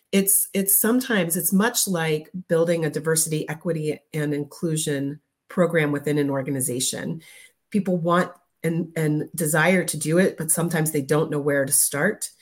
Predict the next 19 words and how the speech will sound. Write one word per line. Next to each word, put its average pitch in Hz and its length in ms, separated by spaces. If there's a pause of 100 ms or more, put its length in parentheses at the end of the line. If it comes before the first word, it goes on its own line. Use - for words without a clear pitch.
because 180 280
it's 170 280 (120)
big 175 460 (100)
and 170 160
it's 160 140
evolving 147 680
and 151 120
it's - 200
changing. 151 600
And 151 140
that's 143 180
very 160 320
much 147 300
what's 143 120
happening 143 380
within 139 500 (300)
the 170 80
hiring 151 440
space, - 540